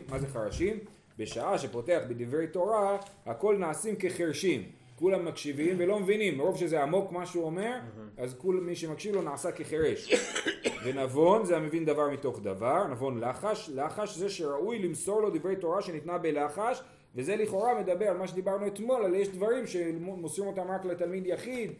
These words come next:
Speaker 1: אב בית דין שליבו דואג וכדומה. ונתתי נערים שריהם,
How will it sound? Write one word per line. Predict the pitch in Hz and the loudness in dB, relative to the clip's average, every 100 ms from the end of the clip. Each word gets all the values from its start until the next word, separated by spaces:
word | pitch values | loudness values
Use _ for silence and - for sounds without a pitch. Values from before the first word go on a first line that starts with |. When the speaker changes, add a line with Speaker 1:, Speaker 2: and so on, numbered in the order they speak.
| - - | -18 -4
Speaker 1:
אב | 156 156 | -2 0
בית | 160 160 | 0 0
דין | 226 226 | 0 -2
שליבו | 160 147 151 | -2 -2 -2
דואג | 156 160 214 190 | 0 2 2 2
וכדומה. | 147 147 127 123 104 85 - - - - - | 0 -4 -6 -6 -8 -10 -16 -20 -20 -20 -10
ונתתי | 113 135 139 175 175 175 170 | -4 -4 -2 0 0 2 0
נערים | 170 160 165 180 170 | 0 0 4 4 2
שריהם, | - 165 165 170 147 | 0 2 4 4 2